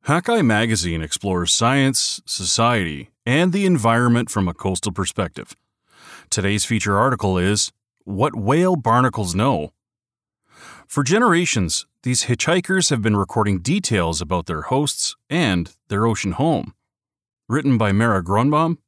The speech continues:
and narrated by Adam Dubow. In the grand scheme of things, Michael Moore regrets losing his sense of smell decades ago as the result of chemical exposure in veterinary school.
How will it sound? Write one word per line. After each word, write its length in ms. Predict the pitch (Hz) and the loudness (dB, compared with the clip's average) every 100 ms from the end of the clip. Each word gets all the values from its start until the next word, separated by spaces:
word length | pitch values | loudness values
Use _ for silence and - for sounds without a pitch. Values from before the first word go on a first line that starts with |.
| _ _ _ | _ _ _
and 160 | 107 101 | -2 2
narrated 460 | 127 165 170 160 | 2 4 2 0
by 220 | 107 104 107 | 0 2 2
Adam 280 | 92 98 | 2 2
Dubow. 360 | 107 92 85 - _ _ _ _ _ _ _ _ _ _ _ _ - - - | 0 -2 -4 -6 _ _ _ _ _ _ _ _ _ _ _ _ -20 -20 -4
In 140 | 143 | 0
the 60 | 160 | 2
grand 320 | 147 214 233 | 2 2 2
scheme 320 | - - 123 | 0 2 2
of 140 | 107 90 | 2 0
things, 500 | 98 80 71 - - | -4 -6 -6 -8 -10
Michael 380 | - 95 117 180 | -6 -2 0 2
Moore 360 | 160 127 98 95 | 4 4 2 2
regrets 600 | 95 101 135 151 85 - | 0 0 0 0 -2 -4
losing 400 | 101 113 95 98 | -2 0 0 -2
his 220 | 127 165 | 0 0
sense 260 | - 107 - | 0 0 -2
of 140 | 90 | -2
smell 360 | - 127 120 113 | -2 0 0 0
decades 540 | 90 135 170 117 92 | 0 -2 0 -4 -2
ago 400 | 90 90 82 92 - - - | -4 -2 -2 -2 -4 -16 -10
as 120 | - 135 | -4 0
the 100 | 180 | 2
result 340 | 156 190 160 | 2 0 0
of 160 | 123 - | -2 -2
chemical 460 | - 202 - 107 | -2 -2 0 -2
exposure 640 | 98 - 110 107 98 113 117 | -2 -2 0 0 2 2 2
in 160 | 104 | 2
veterinary 500 | 98 156 117 98 87 | 2 0 0 0 0
school. 460 | 82 - 92 69 | -4 -4 -6 -8